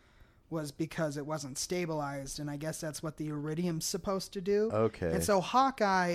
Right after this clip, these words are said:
Speaker 1: and some of the, uh, henchmen are breaking in to the place where they keep the iridium while Loki's distracting everyone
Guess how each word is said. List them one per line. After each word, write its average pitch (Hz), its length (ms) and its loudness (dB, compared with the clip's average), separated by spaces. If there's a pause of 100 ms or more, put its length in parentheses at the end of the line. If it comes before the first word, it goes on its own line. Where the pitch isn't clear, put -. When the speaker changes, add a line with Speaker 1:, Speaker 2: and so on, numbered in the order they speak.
Speaker 1:
and 165 100 -4
some 185 200 -4
of 170 80 -4
the, 151 280 -6
uh, 143 260 -6
henchmen 170 580 -6
are 147 140 -8
breaking 156 760 -8 (120)
in 147 540 -6 (560)
to 160 680 2 (240)
the 156 120 -6
place 156 360 -8
where 160 120 -6
they 139 100 -8
keep 147 300 -10
the 160 100 -6
iridium 143 580 -8 (400)
while 151 300 -4
Loki's 151 420 -6
distracting 147 800 -8
everyone 135 720 -12